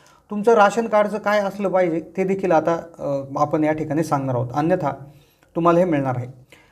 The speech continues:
आता या वस्तूचं वाटप जे आहे, ते सर्व रेशन दुकानदारांच्या माध्यमातून होणार आहे.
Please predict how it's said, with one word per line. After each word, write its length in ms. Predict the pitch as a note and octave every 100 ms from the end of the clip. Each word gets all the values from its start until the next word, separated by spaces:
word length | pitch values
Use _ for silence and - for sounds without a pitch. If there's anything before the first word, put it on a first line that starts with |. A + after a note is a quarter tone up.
| _
आता 120 | F3+
या 60 | G#3
वस्तूचं 440 | G3+ A#3 B3+ B3
वाटप 300 | A#3 G#3+ A3
जे 140 | G3+ G#3
आहे, 200 | F#3+ G3+
ते 120 | G#3
सर्व 340 | - G#3 G#3+
रेशन 440 | G3+ F3+ F#3+ A3 G3+
दुकानदारांच्या 680 | E3+ F#3 F3 D#3+ E3 E3 D#3+
माध्यमातून 520 | C#3+ C#3+ C#3+ C#3 D3
होणार 220 | B2 A#2
आहे. 360 | A#2 - -